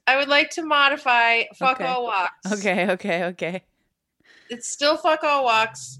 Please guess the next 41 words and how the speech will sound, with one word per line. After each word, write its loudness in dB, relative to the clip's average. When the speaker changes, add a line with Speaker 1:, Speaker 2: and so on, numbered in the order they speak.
Speaker 1:
if -4
it's -8
in -6
pavement -2
and -4
it's -4
in, -8
like, -4
just -10
a -4
normal -2
city -6
and -4
a -4
surrounding. -4
Speaker 2:
Yeah. -6
Speaker 1:
But 2
going 0
on 2
a -2
hike 0
in -8
the -6
woods -2
is -10
very 0
fun. 0
Speaker 2:
Where'd -2
you -2
go? -4
Speaker 1:
We -10
just -6
went -2
to -6
French -4
Park, 4
but -2
we 0
went 2
off 0
trails. -4